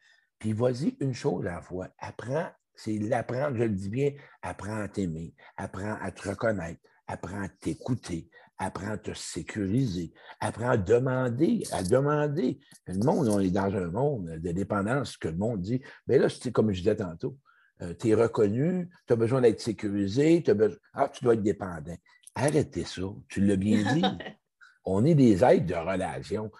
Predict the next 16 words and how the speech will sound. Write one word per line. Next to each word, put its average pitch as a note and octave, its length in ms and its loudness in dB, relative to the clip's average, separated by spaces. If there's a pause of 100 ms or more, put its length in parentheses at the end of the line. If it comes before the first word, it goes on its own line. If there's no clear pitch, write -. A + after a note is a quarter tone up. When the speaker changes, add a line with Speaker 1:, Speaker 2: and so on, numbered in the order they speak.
(120)
Speaker 1:
Je - 80 -20
te G2 80 2
dis E2+ 140 -2
pas C#3+ 140 8
si G2+ 200 2
tu - 220 -12
commandes G#2 460 0
tout F#2 60 -4
le D2+ 120 -8
temps. C#3+ 320 -4 (800)
Et C3 100 8
Speaker 2:
Ouais. G#3+ 100 12
Speaker 1:
c'est C#3+ 200 8
là D3 160 10
qu'a A2 180 4
fait D3+ 260 4